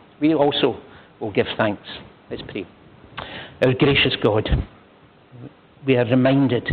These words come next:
of the Lord Jesus. We pray,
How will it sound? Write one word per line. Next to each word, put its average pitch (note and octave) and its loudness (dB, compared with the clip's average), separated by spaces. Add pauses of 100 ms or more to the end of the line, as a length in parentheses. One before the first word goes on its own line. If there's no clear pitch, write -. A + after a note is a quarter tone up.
(500)
of B2+ 0
the A#2+ 4
Lord A#2+ 2
Jesus. G#2+ -2 (800)
We B2+ -2
pray, A#2 0